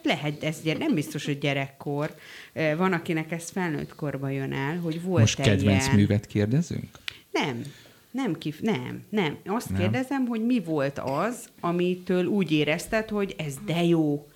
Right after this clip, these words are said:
Speaker 1: és én még szeretnék ilyet, és, és akkor felvettél egy másik könyvet, és azt is megnézted, és akkor az vagy tetszett, vagy nem. Tehát, hogy volt-e egy olyan, ami, vagy, vagy esetleg hallottál egy verset a televízióban, vagy egy tanártól,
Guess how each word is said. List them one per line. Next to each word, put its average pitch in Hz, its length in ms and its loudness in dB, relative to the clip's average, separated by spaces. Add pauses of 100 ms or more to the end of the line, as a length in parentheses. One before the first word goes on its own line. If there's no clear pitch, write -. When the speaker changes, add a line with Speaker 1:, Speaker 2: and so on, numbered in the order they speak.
(140)
Speaker 1:
és - 180 -2
én 165 120 2
még 156 180 2
szeretnék 135 640 -6
ilyet, 135 240 -6
és, 143 260 -6
és - 140 -4
akkor 170 220 -2
felvettél 139 580 -6
egy 127 120 -6
másik 170 400 -4
könyvet, 147 480 -4 (280)
és - 140 -6
azt 147 220 -6
is 151 140 -6
megnézted, 139 760 -6
és 139 160 -8
akkor 139 240 -12
az 139 120 -8
vagy 151 220 -4
tetszett, 147 420 -10
vagy 156 200 -6
nem. 156 200 -4
Tehát, 151 160 -8
hogy 156 160 -6
volt-e 170 500 0
egy 143 380 -4
olyan, 147 440 0
ami, 147 360 0 (260)
vagy, 156 200 0
vagy 160 180 -2
esetleg 151 340 -4
hallottál 147 560 -2
egy 135 200 -6
verset 147 580 -4 (240)
a - 120 -10
televízióban, 143 880 -2
vagy 123 220 -8
egy 123 260 -12
tanártól, 143 800 -4